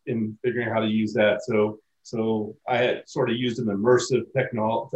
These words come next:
an immersive approach, tried to get them using it right away. You have to, have to do a lot of training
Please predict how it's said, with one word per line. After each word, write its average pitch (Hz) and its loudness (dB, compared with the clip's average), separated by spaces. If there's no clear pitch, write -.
an 120 -2
immersive 135 2
approach, 117 -2
tried 117 -4
to 104 -2
get 110 2
them 110 4
using 113 0
it 107 2
right 110 0
away. 107 2
You 117 -4
have 117 -2
to, 123 0
have 120 2
to 104 -8
do 120 2
a - 2
lot 110 2
of 110 -4
training 117 -2